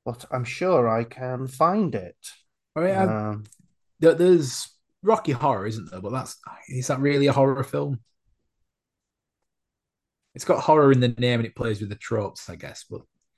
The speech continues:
Speaker 1: Stage Fright. There's a movie called Stage Fright, which is a horror musical. It's a tre-, it's a treat, actually. It's a good movie, um,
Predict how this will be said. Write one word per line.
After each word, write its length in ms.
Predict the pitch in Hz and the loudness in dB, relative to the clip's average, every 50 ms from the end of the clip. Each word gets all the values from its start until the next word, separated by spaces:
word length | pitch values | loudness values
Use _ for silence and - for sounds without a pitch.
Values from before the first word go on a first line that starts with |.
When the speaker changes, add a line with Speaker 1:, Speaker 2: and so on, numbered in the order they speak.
| _ _ _ _ _ _ - | _ _ _ _ _ _ -16
Speaker 1:
Stage 800 | - - - - - - - 160 160 160 160 156 156 127 - | -12 -10 -8 -8 -2 2 4 6 6 6 6 4 2 0 -4
Fright. 460 | - - 120 113 110 104 98 98 101 - - | -6 -2 -2 0 0 0 -4 -6 -8 -10 -10
There's 160 | 117 113 107 | -8 -6 -4
a 40 | 113 | -2
movie 280 | 117 139 156 160 156 147 | 0 2 2 2 2 0
called 260 | - 139 135 131 - | 0 0 0 0 -2
Stage 540 | - - - 135 127 117 113 113 110 - - | -6 -6 -2 0 0 0 0 -2 -4 -6 -10
Fright, 480 | - 101 95 92 95 98 98 92 - _ _ _ _ _ _ _ _ _ _ | -12 -10 -8 -6 -6 -6 -8 -10 -12 _ _ _ _ _ _ _ _ _ _
which 180 | - - - - | -14 -10 -8 -6
is 120 | 117 110 | -6 -4
a 80 | 110 98 | -4 0
horror 340 | - 135 127 127 123 117 117 | 4 6 6 6 6 4 2
musical. 680 | 120 120 117 113 101 104 - - 101 95 95 92 - _ _ _ - | 2 2 0 0 -2 -4 -8 -10 -10 -10 -10 -12 -16 _ _ _ -8
It's 160 | - 247 - | -6 -4 -2
a 80 | 302 226 | -2 -2
tre-, 340 | - 247 254 320 311 240 | 0 2 4 6 6 6
it's 140 | 240 226 - | 4 2 0
a 60 | 233 | -2
treat, 340 | 214 - - 277 285 240 151 | -4 -2 0 0 2 2 0
actually. 420 | 120 - 120 - - - 131 151 170 | -2 -4 -4 -6 -8 -6 -4 -2 -4
It's 200 | 160 - - - | -4 -6 -10 -10
a 40 | |
good 200 | 139 - 202 196 | -6 -6 -6 -4
movie, 440 | 180 151 131 120 117 110 107 104 104 _ _ _ _ _ _ _ _ _ _ _ _ - | -2 -2 -2 -2 -4 -6 -6 -8 -10 _ _ _ _ _ _ _ _ _ _ _ _ -6
um, 880 | - 135 139 135 135 139 139 135 135 135 135 127 127 127 127 123 117 - | -4 -2 0 0 0 2 2 2 2 2 2 2 0 -2 -2 -4 -6 -8